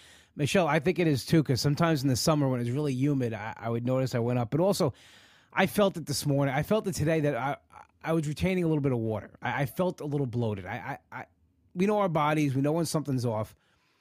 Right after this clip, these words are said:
But I just thought I had a good enough week where,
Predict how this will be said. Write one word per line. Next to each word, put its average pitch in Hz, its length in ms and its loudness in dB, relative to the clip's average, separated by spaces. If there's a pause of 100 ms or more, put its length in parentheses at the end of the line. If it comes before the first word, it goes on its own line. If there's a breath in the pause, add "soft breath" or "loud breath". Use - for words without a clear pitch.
(1000)
But 180 100 0
I 196 60 2
just 196 160 -4
thought 208 160 2
I 185 40 0
had 180 120 0
a - 20 -2
good 175 160 -2
enough 160 240 -2
week 165 240 0
where, 135 200 0